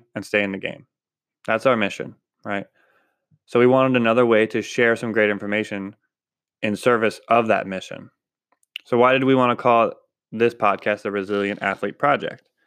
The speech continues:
Basically, what we're trying to do is build resilient athletes. So what does that mean to us? The kinda dictionary definition of the word resilient is that something or someone is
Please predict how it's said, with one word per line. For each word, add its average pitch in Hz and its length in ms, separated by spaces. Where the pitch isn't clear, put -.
Basically, 127 640
what 117 140
we're 117 120
trying 123 180
to 110 60
do 131 200
is 104 100
build 113 280
resilient 104 440
athletes. - 600
So - 160
what 135 80
does 131 100
that 123 140
mean 113 160
to 98 160
us? - 300
The 117 260
kinda 143 200
dictionary 135 540
definition 117 560
of 101 80
the 104 100
word 107 240
resilient 101 720
is 98 400
that 110 160
something 123 480
or 107 80
someone 120 600
is 110 200